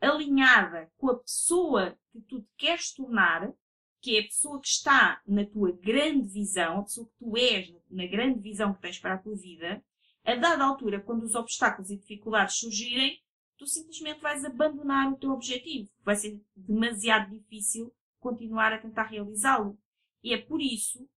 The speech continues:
que intenções são mais importantes do que objetivos e que ser vem antes de fazer.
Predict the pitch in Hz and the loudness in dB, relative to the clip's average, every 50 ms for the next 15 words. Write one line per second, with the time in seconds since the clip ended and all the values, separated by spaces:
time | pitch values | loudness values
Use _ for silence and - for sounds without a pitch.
0 | _ _ _ - 254 247 220 190 - - 254 262 254 285 277 277 269 - - 269 | _ _ _ -16 -10 -8 -8 -8 -6 -4 -4 -4 -2 0 0 0 0 0 0 2
1 | 269 277 302 - - 294 277 285 269 269 - 269 269 269 _ - - 254 254 254 | 0 0 0 -2 -4 -2 0 0 0 0 0 -2 -2 -2 _ -6 -6 -6 -6 -6
2 | - - 254 - - 247 233 226 233 254 247 254 - 311 277 262 226 202 - - | -10 -18 -16 -8 -6 -4 -4 -4 -4 -6 -8 -8 -6 -4 -4 -4 -4 -6 -12 -14
3 | - - _ - 220 214 - - - - - 254 254 240 240 247 269 - _ _ | -14 -14 _ -16 -16 -14 -6 -2 0 0 0 0 2 0 0 0 -2 -6 _ _
4 | - 214 247 254 254 254 254 247 - - - - - 233 226 214 - 277 247 220 | -4 -2 0 0 0 -2 -2 -4 -6 -6 -6 -8 -12 -10 -8 -6 -2 0 0 -2
5 | 214 - | -2 -6